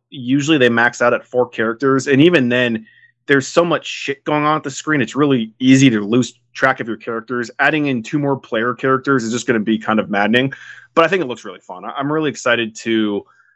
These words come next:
play that game, kinda see what it has. And I do hope it kinda gets legs and they have some D L C, 'cause I really want, uh, Yosaki Yojimbo added. That would really be a, a dream come true for me.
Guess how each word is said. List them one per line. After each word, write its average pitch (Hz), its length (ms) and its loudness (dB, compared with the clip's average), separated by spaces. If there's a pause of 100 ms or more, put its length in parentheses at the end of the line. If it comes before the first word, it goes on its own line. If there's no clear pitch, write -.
(160)
play 151 160 2
that 151 200 2
game, 147 240 -4
kinda 135 180 -6
see 131 220 -8
what 131 100 0
it 107 120 -4
has. 120 280 2
And 120 100 -6
I 151 80 0
do 139 300 0
hope 123 380 2
it 117 120 -6
kinda 120 200 -2
gets 110 260 -6
legs 104 300 -2
and 101 100 -4
they 98 60 -2
have 104 180 -2
some 95 120 -10
D 98 120 -4
L 92 100 -4
C, 92 220 -8
'cause - 160 -8
I 110 60 4
really 120 260 6
want, 104 320 2
uh, 90 200 -4 (200)
Yosaki 110 480 2
Yojimbo 95 540 -2
added. 90 260 -10
That 95 140 0
would 90 100 -6
really 95 240 -4
be 92 200 -8
a, 71 260 -6
a 143 60 4
dream 131 200 6
come 101 200 -2
true 113 240 0
for 107 140 -6
me. 156 380 6